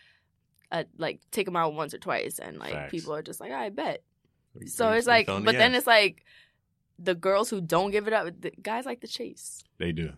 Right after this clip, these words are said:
Speaker 1: Like, guys like the chase.
Speaker 2: That's
Speaker 1: So,
Speaker 2: a fact.
Speaker 1: like,
Speaker 2: That's a
Speaker 1: they're gonna
Speaker 2: fact.
Speaker 1: keep taking you out until
Speaker 2: Yeah.
Speaker 1: you do give it up, and, and I'm not. <laughs> So it's just like, you could
Speaker 2: You gonna
Speaker 1: keep
Speaker 2: be chasing
Speaker 1: taking
Speaker 2: me
Speaker 1: me out.
Speaker 2: forever.
Speaker 1: Yeah,
Speaker 2: <laughs>
Speaker 1: you could, you could t-, keep taking me out to dinner,
Speaker 2: Yeah, yeah.
Speaker 1: but I'm not gonna say nothing. Like, I'm not gonna
Speaker 2: Okay.
Speaker 1: say,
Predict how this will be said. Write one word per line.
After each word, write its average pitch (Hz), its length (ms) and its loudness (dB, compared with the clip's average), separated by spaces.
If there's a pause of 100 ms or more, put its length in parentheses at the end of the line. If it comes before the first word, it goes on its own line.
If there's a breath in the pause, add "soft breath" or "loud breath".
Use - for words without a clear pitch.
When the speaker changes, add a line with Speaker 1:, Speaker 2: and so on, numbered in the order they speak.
Speaker 1:
Like, 190 240 -12
guys 254 240 -10
like 247 160 -12
the 247 80 -14
chase. 254 380 -16
Speaker 2:
That's 196 140 -4
Speaker 1:
So, 220 100 0
Speaker 2:
a - 40 0
fact. 208 140 6
Speaker 1:
like, 190 140 0
Speaker 2:
That's 175 120 4
a 233 60 6
Speaker 1:
they're 254 80 4
gonna 226 140 0
Speaker 2:
fact. 160 80 -4
Speaker 1:
keep 190 180 -4
taking 214 240 -4
you 208 140 0
out 185 260 4
until 196 260 4
Speaker 2:
Yeah. 196 120 4
Speaker 1:
you - 40 0
do 254 160 0
give 190 140 2
it 175 60 2
up, 175 140 -2
and, 185 300 -2 (140)
and 185 200 -2
I'm 170 140 0
not. 196 360 -2
<laughs> - 120 -8
So 240 260 10
it's 214 140 2
just 247 160 -4
like, 208 480 4 (140)
you 185 160 -8
could - 120 0
Speaker 2:
You 139 40 2
gonna 143 120 6
Speaker 1:
keep 123 100 6
Speaker 2:
be 135 80 8
chasing 127 160 6
Speaker 1:
taking - 60 4
Speaker 2:
me 139 60 10
Speaker 1:
me - 60 10
out. 160 260 10
Speaker 2:
forever. 135 60 4
Speaker 1:
Yeah, 156 280 8
Speaker 2:
<laughs> 180 60 8
Speaker 1:
you 156 140 8
could, 302 140 -2
you 330 120 -6
could 370 200 -2
t-, - 120 -16
keep 294 220 -12
taking 254 260 0
me 262 80 4
out 247 140 8
to 220 100 0
dinner, 180 220 -2
Speaker 2:
Yeah, 320 240 10
yeah. 294 80 8 (240)
Speaker 1:
but - 100 8
I'm - 60 0
not 226 160 6
gonna 214 160 -2
say 190 180 -4
nothing. 185 400 -4
Like, 185 160 -4
I'm 127 100 0
not 208 160 4
gonna 196 160 4
Speaker 2:
Okay. 196 40 2
Speaker 1:
say, 160 260 2